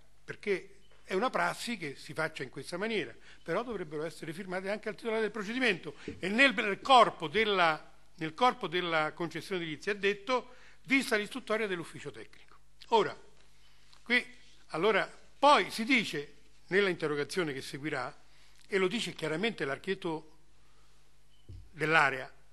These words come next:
in riferimento alla mia domanda a lei, che il titolare del procedimento è anche il dirigente dell'area. Non è vero, non è scritto da nessuna parte, Sindaco. Allora è un problema di organizzazione generale.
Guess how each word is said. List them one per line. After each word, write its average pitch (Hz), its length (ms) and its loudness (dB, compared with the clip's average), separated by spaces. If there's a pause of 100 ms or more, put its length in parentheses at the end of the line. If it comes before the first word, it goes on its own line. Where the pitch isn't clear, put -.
(600)
in 208 140 2
riferimento 170 800 0
alla 170 240 4
mia 170 160 0
domanda 131 520 -4 (120)
a 175 100 -2
lei, 147 400 -2 (320)
che 294 120 2
il 254 100 2
titolare 277 320 4
del 247 120 -4
procedimento 277 560 0
è 240 40 4
anche 254 600 0
il 240 120 -8
dirigente 277 440 4
dell'area. 226 500 10
Non 254 180 12
è 269 80 12
vero, 254 320 12
non 214 200 10
è 240 40 6
scritto 277 300 4
da 247 80 10
nessuna 233 320 8
parte, - 520 10 (220)
Sindaco. 123 600 8 (360)
Allora 269 260 12
è 196 40 12
un 196 80 10
problema 220 380 12
di 180 120 6
organizzazione 208 760 6
generale. 196 640 6